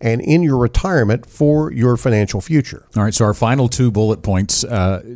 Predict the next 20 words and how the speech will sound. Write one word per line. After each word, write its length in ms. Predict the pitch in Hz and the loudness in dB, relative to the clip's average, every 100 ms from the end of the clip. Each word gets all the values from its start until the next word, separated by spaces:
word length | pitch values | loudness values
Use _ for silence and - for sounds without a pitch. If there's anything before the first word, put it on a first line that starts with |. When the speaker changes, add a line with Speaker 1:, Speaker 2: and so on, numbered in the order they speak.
| 120 104 | -12 -4
Speaker 2:
don't 340 | 117 117 127 | -2 -2 -2
borrow 440 | 113 117 123 110 101 | -2 2 2 2 0
from 220 | 110 95 | -2 2
your 120 | 90 | 2
retirement 640 | 82 82 90 85 80 92 - | 2 0 0 0 2 0 0
and 220 | 107 92 | -2 0
don't 260 | 113 127 - | -2 -2 -2
see 400 | - 117 110 117 - | 0 2 0 -2 -6
a 100 | 101 | -6
job 520 | 78 110 117 131 127 | -2 0 2 0 -2
change 580 | - 87 82 85 92 - - _ _ | -2 0 0 0 -2 -4 -8 _ _
as 240 | 110 104 95 | -2 0 0
a 60 | |
crack 540 | 92 - 190 151 120 135 | -2 -2 0 0 0 0
in 120 | 107 | 2
your 200 | 104 113 | 2 2
retirement 680 | 98 - 123 123 117 104 - | 0 0 0 2 0 -2 -2
piggy 280 | 175 156 | 0 2
bank. 260 | 123 65 - | 0 -4 -4
So 240 | - 120 | -2 -2